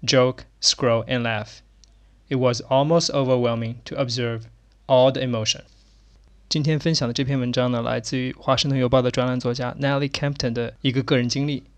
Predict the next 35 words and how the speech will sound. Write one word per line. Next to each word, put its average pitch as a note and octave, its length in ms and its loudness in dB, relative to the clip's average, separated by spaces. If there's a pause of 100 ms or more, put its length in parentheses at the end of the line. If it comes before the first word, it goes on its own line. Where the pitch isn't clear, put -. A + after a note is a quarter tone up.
(120)
她 - 160 -4
讲 A2 200 -2
述 - 100 0
了 C3+ 60 2
她 C#3 120 -2
第 C3 220 0
一 B2+ 40 -2
次 - 180 -4
不 C3 140 -2
佩 C#3 180 4
戴 B2+ 120 2
口 A#2 160 -6
罩 B2 160 2
的 A#2+ 80 -6
个 B2+ 160 -2
人 B2 140 -4
国 A#2+ 120 -4
际 - 100 -6
旅 A#2 120 -6
行。 A2+ 300 -10 (760)
I C#3 140 6
think C3+ 220 4
that C3 160 8
reminds A#2+ 680 2
a C3+ 60 -4
lot B2 240 6
of A#2 140 4
us A#2 400 4
what B2+ 460 4
life A#2+ 380 2
will B2+ 200 0
look A#2+ 240 0
like B2+ 360 -4 (240)
after C3 400 0
we A#2 220 2